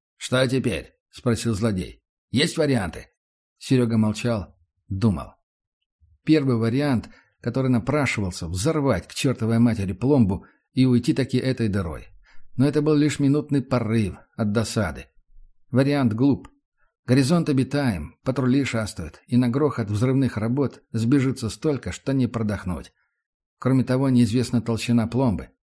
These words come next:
Изведёшь В В, от толков не добьёшься. И ещё соображение.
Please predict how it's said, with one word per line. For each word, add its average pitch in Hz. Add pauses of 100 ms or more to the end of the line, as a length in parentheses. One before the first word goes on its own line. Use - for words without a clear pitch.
(280)
Изведёшь 151
В 120
В, 104 (180)
от -
толков 147
не 135
добьёшься. 117 (360)
И -
ещё 139
соображение. 98